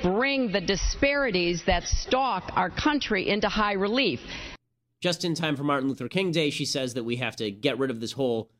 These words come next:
Speaker 2: one standard of justice for everybody. We need two standards of justice. Okay, the number of black people who are being killed by cops in situations in which they attack cops is actually lower than the number of white people who are being killed in similar scenarios. Everybody, she talks about Walter Scott. This is a black guy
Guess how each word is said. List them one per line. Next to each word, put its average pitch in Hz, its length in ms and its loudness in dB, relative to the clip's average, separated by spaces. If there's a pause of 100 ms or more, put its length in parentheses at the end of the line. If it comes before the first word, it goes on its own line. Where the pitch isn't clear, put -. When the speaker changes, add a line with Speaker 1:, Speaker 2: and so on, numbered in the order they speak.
(120)
Speaker 2:
one 139 240 2
standard 131 340 -2
of 123 80 -6
justice 123 320 -2
for 185 120 0
everybody. 185 420 2
We 139 80 2
need 135 140 2
two 160 140 -2
standards 123 500 -2
of 110 80 -10
justice. 101 420 -6
Okay, 127 160 -2
the 127 80 0
number 185 280 2
of 139 120 0
black 143 320 0
people 156 380 -2 (800)
who 127 60 -4
are 127 100 0
being 135 200 2
killed 147 300 0
by 113 140 -2
cops 135 440 -4 (440)
in 131 260 2 (180)
situations 151 600 2
in 120 100 -2
which 120 200 -4
they 120 120 0
attack 135 340 -2
cops 147 260 -2
is 123 100 -6
actually 123 220 -2
lower 143 380 4
than 117 140 -2
the 123 80 0
number 127 220 2
of 117 100 -4
white 156 220 2
people 110 300 -4
who 110 80 -6
are 113 80 -2
being 110 220 -2
killed 113 300 -4 (340)
in 123 100 -4
similar 139 300 2
scenarios. 120 580 0
Everybody, 170 400 4
she - 140 -6
talks 165 200 0
about 135 120 0
Walter 127 320 -4
Scott. 113 380 0
This 110 80 -8
is 104 80 -6
a - 20 -8
black 117 320 -2
guy 107 240 -4